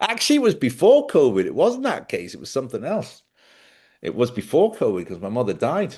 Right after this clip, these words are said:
more or less just after covid. I bet he's a hard dog to keep on the porch at night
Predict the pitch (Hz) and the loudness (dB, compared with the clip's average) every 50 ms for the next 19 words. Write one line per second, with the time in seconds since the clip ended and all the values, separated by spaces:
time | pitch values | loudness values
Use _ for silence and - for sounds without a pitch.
0 | - _ 101 104 101 95 92 87 85 - - 92 82 - - - - - - - | -14 _ -6 -4 -4 -4 -4 -6 -8 -10 -12 -14 -12 -10 -12 -12 -12 -14 -18 -18
1 | - - 80 80 78 80 - - _ _ _ _ _ _ _ _ _ _ - 143 | -16 -14 -12 -12 -12 -14 -16 -18 _ _ _ _ _ _ _ _ _ _ -4 0
2 | 135 160 175 170 147 175 185 175 160 165 156 147 143 156 156 151 147 135 120 - | 2 4 4 4 4 4 4 6 6 6 4 4 4 2 2 2 0 0 -2 -8
3 | - _ _ - 123 - 147 143 120 - 151 - - - 156 143 - 151 143 143 | -16 _ _ 4 6 6 6 4 0 -4 -8 -8 -4 -2 -2 2 2 2 2 2
4 | 139 120 - - - 151 147 139 139 143 - 151 127 - - 135 135 139 151 175 | -2 -6 -6 -4 0 2 2 2 2 0 -4 -10 -10 -10 -12 -10 -8 -8 -8 -8
5 | 175 - - - | -8 -10 -12 -14